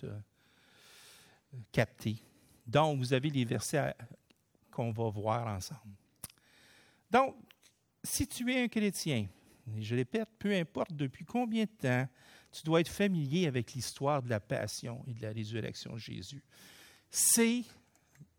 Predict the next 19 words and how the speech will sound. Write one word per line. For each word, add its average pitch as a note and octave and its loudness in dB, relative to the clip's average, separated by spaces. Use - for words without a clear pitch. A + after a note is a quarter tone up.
notre C#3 0
réconfort B2 0
quand F#3+ 8
on D3 6
est E3 4
près F#3 8
de D#3 0
la D#3 8
tombe F3+ 4
de C#3 4
quelqu'un E3 2
qu'on, C3+ 0
qu'on D3+ 4
aime, C#3+ 6
qui D#3 4
est D3+ 6
décédé. C#3+ 6
Un C#3+ 6
frère, D#3 10